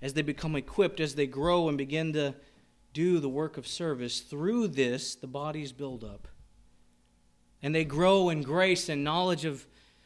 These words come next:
the Lord Jesus Christ, and everyone benefits together and matures together.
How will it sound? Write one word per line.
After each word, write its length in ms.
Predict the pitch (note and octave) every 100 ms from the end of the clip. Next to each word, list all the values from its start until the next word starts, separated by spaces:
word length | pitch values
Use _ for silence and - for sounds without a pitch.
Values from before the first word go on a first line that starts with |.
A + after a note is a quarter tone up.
| _ _
the 80 | D3+
Lord 240 | D#3 F3
Jesus 360 | D3+ D#3 C#3+ C#3
Christ, 500 | - E3 C#3+ C3+ -
and 220 | C#3 C#3
everyone 800 | C#3 D#3 F3 D#3+ D3+ D3+ D3 C#3 - _
benefits 840 | C3 D#3+ E3 - A#2+ A2 - - - - - -
together 600 | B2+ C#3 D3 A#2+ G#2+ G2+ - - - - - -
and 140 | A#2 A#2+
matures 560 | A#2+ - E3+ E3 -
together. 520 | - A#2 G#2+ G#2 G#2